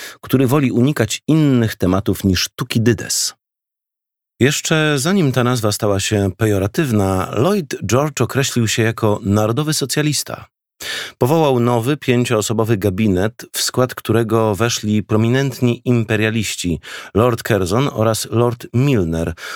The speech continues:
odpowiedzialni za przebieg wojny. Wybór padł również na Henkeya,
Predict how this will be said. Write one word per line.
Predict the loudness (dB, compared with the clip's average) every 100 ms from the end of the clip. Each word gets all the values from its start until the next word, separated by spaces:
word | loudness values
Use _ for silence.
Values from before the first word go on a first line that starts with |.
| -4
odpowiedzialni | -2 0 0 0 0 0 0
za | -2
przebieg | -4 -2 -2 0
wojny. | -2 -4 -6 -16 -20 _ _ _ _ _ -12 -10 -8 0
Wybór | 2 4 2
padł | 2 2 2
również | 2 2 0 0
na | 0
Henkeya, | 2 0 0 -2 0 0 -2